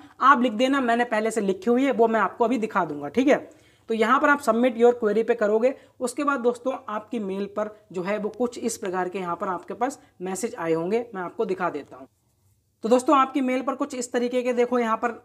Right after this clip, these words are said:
मेल आएगा कि "एनबीईएमएस communication web portal status of query complaint regarding"। अब भाई मैंने जो कंप्लेंट अपनी, यानी जो हमने इनसे पूछे थे सवाल, उसका स्टेटस अब चेक कर लेते हैं क्या है। तो यहाँ पर भाई मैं क्लिक करता हूँ और यहाँ पर जो मेरा स्टेटस है वो ये रहा।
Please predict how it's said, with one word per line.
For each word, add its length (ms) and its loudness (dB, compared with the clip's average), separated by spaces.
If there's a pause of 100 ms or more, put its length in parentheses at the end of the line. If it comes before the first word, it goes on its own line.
मेल 220 0
आएगा 300 4
कि 260 -12
"एनबीईएमएस 720 -2
communication 600 -2
web 240 0
portal 380 -2
status 400 -6
of 140 -6
query 300 -2
complaint 520 -4
regarding"। 500 -2 (400)
अब 120 -4
भाई 160 2
मैंने 280 0
जो 100 -4
कंप्लेंट 440 -4
अपनी, 260 -4
यानी 240 -4
जो 120 0
हमने 220 -4
इनसे 320 -4
पूछे 340 0
थे 120 2
सवाल, 300 2 (260)
उसका 260 -2
स्टेटस 440 -2
अब 80 -2
चेक 240 -4
कर 100 -4
लेते 280 -6
हैं 140 -4
क्या 240 0
है। 220 -8 (320)
तो 40 -6
यहाँ 240 2
पर 120 0
भाई 140 0
मैं 100 -2
क्लिक 320 -4
करता 240 -2
हूँ 200 0 (240)
और 100 -6
यहाँ 320 0
पर 140 0
जो 120 2
मेरा 200 2
स्टेटस 440 -2
है 120 0 (260)
वो 160 6
ये 260 -2
रहा। 240 -8